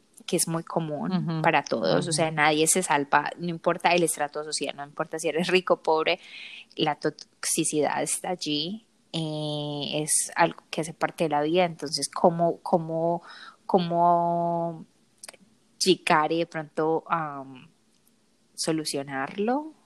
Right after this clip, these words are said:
Speaker 1: o mejorar la
Speaker 2: Mm,
Speaker 1: situación?
Speaker 2: sí.
Speaker 1: Entonces,
Speaker 2: <clears throat>
Speaker 1: súper recomendada.
Speaker 2: Sí, y nuestro último episodio de nuestra primera etapa, eh, el, el único con el, ah,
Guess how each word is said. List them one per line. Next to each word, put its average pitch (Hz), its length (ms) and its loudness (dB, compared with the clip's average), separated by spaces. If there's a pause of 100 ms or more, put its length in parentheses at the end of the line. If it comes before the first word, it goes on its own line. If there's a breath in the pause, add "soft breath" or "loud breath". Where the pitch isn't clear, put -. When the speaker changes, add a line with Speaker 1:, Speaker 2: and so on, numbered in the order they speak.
Speaker 1:
o 156 260 4
mejorar 143 680 4
la 156 120 6
Speaker 2:
Mm, - 20 0
Speaker 1:
situación? 170 760 0 (280)
Speaker 2:
sí. 175 60 -12
Speaker 1:
Entonces, 151 600 0 (300)
Speaker 2:
<clears throat> - 320 -4
Speaker 1:
súper 165 260 4
recomendada. - 540 -2
Speaker 2:
Sí, 143 320 0 (160)
y 196 100 4
nuestro 196 440 6
último 254 440 2
episodio 143 640 -2
de 180 260 6
nuestra 165 300 2
primera 143 320 -2
etapa, 165 480 -2 (100)
eh, 151 420 2
el, 175 160 4 (180)
el 214 160 8
único 262 360 6
con 214 200 2
el, 170 420 6 (120)
ah, 151 360 0